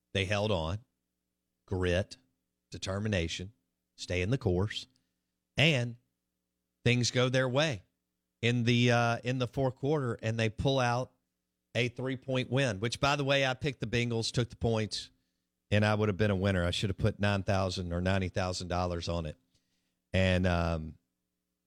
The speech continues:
but I didn't. Um, but it was a good game. Cooper Kupp, his recruiting profile that Will and I are looking at is nothing short of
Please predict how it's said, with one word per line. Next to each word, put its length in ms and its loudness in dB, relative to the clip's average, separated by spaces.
but 140 2
I 80 2
didn't. 300 -4
Um, 520 0
but 140 2
it 40 4
was 120 -2
a 40 -6
good 160 -2
game. 300 -4
Cooper 300 0
Kupp, 420 0
his 320 2
recruiting 420 0
profile 640 0
that 260 -4
Will 260 0
and 100 -2
I 120 0
are 80 -2
looking 380 0
at 260 0
is 400 4
nothing 560 0
short 640 0
of 520 4